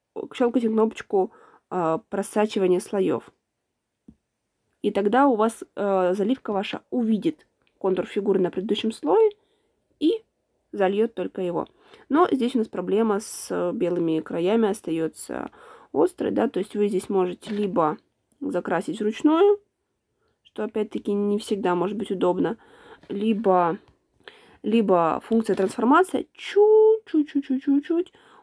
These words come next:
увеличить вашу кар-, ну, вашу заливочку, да, то есть не буквально на чуть-чуть. Вот. А, ну, там можно функция искажения, либо деформация, да, можно как-то, а, еще меньше сделать.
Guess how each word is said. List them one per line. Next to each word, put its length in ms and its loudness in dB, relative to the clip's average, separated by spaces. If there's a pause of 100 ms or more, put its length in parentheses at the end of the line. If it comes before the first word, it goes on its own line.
увеличить 580 -2
вашу 1080 0 (440)
кар-, 240 -10
ну, 220 0
вашу 320 -2
заливочку, 520 -2
да, 120 -4
то 100 -10
есть 160 -12
не 120 -6 (140)
буквально 460 0
на 100 2
чуть-чуть. 340 -8 (640)
Вот. 240 -6 (560)
А, 200 0
ну, 140 8
там 160 2
можно 560 -2
функция 440 -4
искажения, 720 -2
либо 600 -4 (1300)
деформация, 800 2
да, 140 0
можно 560 -2 (300)
как-то, 420 -8 (400)
а, 260 -6
еще 240 -2
меньше 360 0
сделать. 420 -4